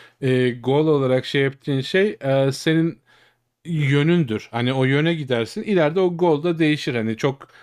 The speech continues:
orada da rigid olma diyor. E, şeyi vurgulamış. Em,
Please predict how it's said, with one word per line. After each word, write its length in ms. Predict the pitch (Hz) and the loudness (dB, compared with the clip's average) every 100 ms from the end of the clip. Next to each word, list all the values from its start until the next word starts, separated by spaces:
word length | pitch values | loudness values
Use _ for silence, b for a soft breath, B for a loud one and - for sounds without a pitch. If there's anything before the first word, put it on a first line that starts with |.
| b | b
orada 320 | 139 147 147 151 | -2 0 2 2
da 60 | |
rigid 340 | 127 120 120 135 | 0 -2 -6 -2
olma 360 | 120 117 107 | 0 0 -4
diyor. 380 | 98 95 107 139 b b b b | -6 -6 -6 -6 b b b b
E, 260 | 127 120 123 | 0 2 2
şeyi 380 | - 147 165 156 - _ | 0 0 0 -2 -12 _
vurgulamış. 840 | 147 117 117 104 110 107 107 - - | -8 -2 -2 -2 -2 -2 -2 -6 -10
Em, 720 | 127 110 110 107 107 107 107 | -4 -2 -2 -2 -4 -4 -6